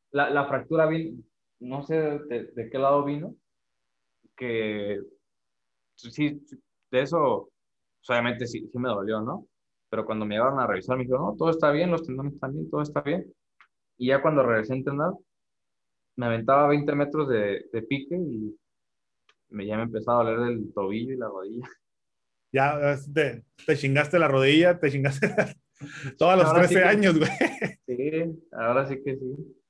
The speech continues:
Speaker 2: Ay, no mames, está... Yo afortunadamente nunca me he fracturado, sí me he pegado buenos trancazos, pero creo que nunca me he fracturado. No sé si lo, si lo aguante. Este,
Speaker 1: <laughs>
Speaker 2: pero
Speaker 1: Ya la,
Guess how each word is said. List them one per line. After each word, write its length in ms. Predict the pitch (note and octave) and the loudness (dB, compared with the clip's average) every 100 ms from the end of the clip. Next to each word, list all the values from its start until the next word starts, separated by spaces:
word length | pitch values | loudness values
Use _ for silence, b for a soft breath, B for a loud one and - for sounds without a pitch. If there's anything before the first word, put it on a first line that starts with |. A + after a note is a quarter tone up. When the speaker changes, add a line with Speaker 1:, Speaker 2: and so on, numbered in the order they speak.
| B B B C#3 _ B B C#3 | B B B -14 _ B B -4
Speaker 2:
Ay, 300 | C#3 C#3 C#3 C3 | 2 6 6 4
no 180 | B2+ | -2
mames, 340 | C#3 D3 F3+ C#3+ | -2 -4 -4 -2
está... 320 | - C3+ C#3 C#3 F#3+ G3 _ _ | 2 2 0 -8 -16 -18 _ _
Yo 360 | C#3 D3 C#3 F#3 | -8 0 4 4
afortunadamente 580 | G3+ F3 D#3+ F3+ G3+ G3+ | 4 4 4 4 4 4
nunca 240 | G3+ G#3 | 4 4
me 360 | G3+ G3+ G#3 G3 | 4 4 4 2
he 120 | F#3 - _ _ _ _ _ - | 0 -8 _ _ _ _ _ 0
fracturado, 720 | C#3 C#3 C3+ C#3 G#3 A3+ - _ _ _ _ _ _ | 2 2 4 4 4 0 -8 _ _ _ _ _ _
sí 80 | - | -2
me 200 | C#3+ D3+ | 2 2
he 40 | D3 | 2
pegado 360 | D3 D3 D3+ | 2 4 4
buenos 340 | D3 D3 C#3+ - | 4 2 -2 -6
trancazos, 500 | A#2 A2+ D3 G3+ G#3+ | -4 0 0 0 -2
pero 600 | B2+ A2 G#2 G#2 G2 G2 | -2 0 0 -2 -4 -8
creo 160 | A#2+ A#2+ | -6 -4
que 80 | |
nunca 180 | B2+ B2+ | -4 -4
me 100 | C3 | -2
he 20 | |
fracturado. 400 | C3 C#3 A#2+ C#3+ | -4 -4 0 2
No 120 | C#3+ C3+ | 2 -2
sé 120 | C3+ | -2
si 140 | C3+ | -2
lo, 360 | A#2+ G#2+ - - _ _ | 0 -2 -4 -14 _ _
si 140 | - A#2 | -8 -2
lo 80 | |
aguante. 340 | G#2+ C3+ D3+ A3 - _ _ _ _ - | 0 0 -2 -10 -16 _ _ _ _ -2
Este, 520 | A#2+ A2+ - A2 G#2 | 0 0 -6 -6 -4
Speaker 1:
<laughs> 600 | A#2+ F#2+ - A#2+ - A#2+ | -4 -6 -8 -10 -8 -2
Speaker 2:
pero 500 | C3+ B2 A#2 A2 G#2+ | 2 2 2 0 0
Speaker 1:
Ya 60 | A2 | 2
la, 360 | A#2 A#2 - | 2 2 -2